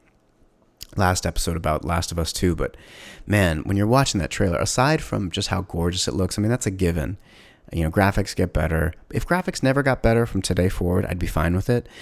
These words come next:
If the technology was just used to solely going into better sound, better physics, b-, better weather effects, better ambient effects,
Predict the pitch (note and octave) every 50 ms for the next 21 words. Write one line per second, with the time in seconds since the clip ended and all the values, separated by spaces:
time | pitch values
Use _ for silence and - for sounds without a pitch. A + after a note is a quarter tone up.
0 | - - - - - - G2 F#2 - - - - F2+ F2+ F2+ F2+ F#2 G2 G2+ F#2
1 | F2 F2+ F#2+ F2+ F2 - - E2+ E2+ E2+ F2 - - - D#2 D2+ - - - -
2 | - - - - G#2 F#2+ G2 G2 G2 G2+ G2 F#2+ - F2+ F2+ F2+ F2 F2 F2 F2
3 | E2+ F2 - - F2 E2+ E2 E2+ - - - - - - - - - _ - -
4 | F#2+ F2 F2 F2 D#2+ - - E2+ E2 E2 D#2+ D#2+ D#2+ E2 - - - - - _
5 | - F#2 F2+ F#2 F2 - - - E2+ E2 E2+ E2 D#2+ D#2 - - - - - _
6 | _ _ _ _ _ _ - - - G1+ - G2 - F2+ G2 G2+ F#2+ F#2 E2+ E2+
7 | E2+ F2 E2+ E2+ E2 - - E2 E2 D#2+ - - - - F2 F#2 F#2 F2+ E2+ E2+
8 | E2 E2+ E2+ E2+ E2+ E2+ - - - - E2+ E2 D#2+ E2 - - -